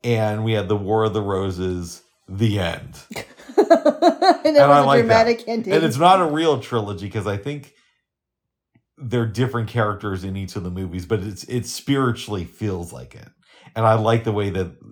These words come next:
Speaker 1: they kind of end this spiritual trilogy with our, our love interests dying. I thought that was cool.
Speaker 2: Oh my goodness.
Speaker 1: Yeah.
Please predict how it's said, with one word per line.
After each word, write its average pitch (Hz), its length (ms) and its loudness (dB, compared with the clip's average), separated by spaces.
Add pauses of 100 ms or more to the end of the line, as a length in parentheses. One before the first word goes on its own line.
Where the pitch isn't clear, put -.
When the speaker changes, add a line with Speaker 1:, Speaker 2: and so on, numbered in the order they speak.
(260)
Speaker 1:
they 110 380 -4
kind 110 240 -2
of 90 100 -8
end 90 580 -8
this 95 360 -10
spiritual 98 560 -8
trilogy 85 720 -16 (320)
with 110 320 -2 (340)
our, 110 160 4
our 110 300 2
love 104 280 -2
interests 92 440 -8
dying. 87 600 -8 (880)
I 107 100 -2
thought 98 200 -2
that 85 140 -8
was - 140 -18
cool. - 260 -20 (260)
Speaker 2:
Oh 190 100 -16
my 165 160 -14
goodness. - 360 -20
Speaker 1:
Yeah. - 260 -8